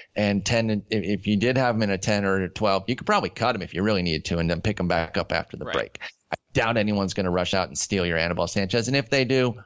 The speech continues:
Speaker 1: so freaking be it. But he's
Speaker 2: Right.
Speaker 1: been pitching well. We wanted to highlight another fantasy zombie.
Speaker 2: Yep.
Speaker 1: All right, let's move on to Jhoulys Chacin. And again, he doesn't quite qualify to the level of those two because they were nothing last year, Zimmerman and Sanchez. They were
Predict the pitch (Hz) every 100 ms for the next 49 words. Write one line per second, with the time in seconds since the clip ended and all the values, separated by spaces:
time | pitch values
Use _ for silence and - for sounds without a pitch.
0 | _ _ - 107 - 98 87 85 78 57
1 | - - 131 131 135 170 165 170 - 139
2 | 135 - _ 110 107 104 101 104 101 98
3 | 98 98 _ _ _ 95 90 85 - 78
4 | 78 80 85 - - - - _ _ -
5 | - - - - _ - 143 123 170 165
6 | 160 147 147 135 147 - - 123 117 135
7 | 120 110 107 104 120 101 - - 120 127
8 | 123 - 135 147 160 151 151 147 147 139
9 | 139 127 135 131 131 127 131 123 - 139
10 | 135 117 113 101 117 117 113 98 113 120
11 | - 123 123 123 120 127 113 123 123 117
12 | 113 120 110 120 95 90